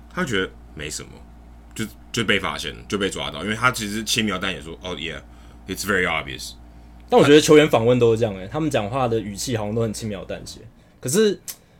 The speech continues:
Speaker 2: 我自己是觉得他会这样承认，因为一般选手不会这样承认是这种事情吧，对不对？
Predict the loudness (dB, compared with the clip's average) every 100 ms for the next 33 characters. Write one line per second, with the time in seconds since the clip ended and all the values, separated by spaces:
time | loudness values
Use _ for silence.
0 | _ -2 0 6 6 4 6 8 8 6
1 | 4 2 4 6 6 4 2 -2 0 0
2 | 0 -6 _ _ _ _ 6 6 6 2
3 | 8 8 8 6 6 8 6 8 4 2
4 | 0 0 -2 -4 -6 -6 -8 -12 -14 -20
5 | -20 _ -16 -12 -10 -10